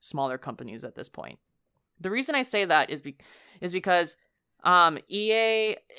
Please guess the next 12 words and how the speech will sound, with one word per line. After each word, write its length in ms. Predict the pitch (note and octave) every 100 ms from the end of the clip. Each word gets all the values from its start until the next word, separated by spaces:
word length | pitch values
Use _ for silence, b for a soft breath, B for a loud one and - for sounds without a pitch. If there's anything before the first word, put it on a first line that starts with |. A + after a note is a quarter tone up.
| F3+ - G#3
and 300 | A3 F#3+ F3+
this 180 | D#4
is, 160 | F4+ D4 - G3
weirdly 400 | F#3+ A#3 C4+ C4+
enough, 320 | A#3 F#3+ F#3+ -
I 120 | D#3 F#3+
was 140 | A3
looking 300 | B3 C4 C4
at 140 | A3+ - _ _ _
E 220 | G3 G3
A's 460 | G3 F#3+ F#3+ F#3 E3+ -
earnings 640 | D3+ D#3 F#3 G#3 G#3+ F3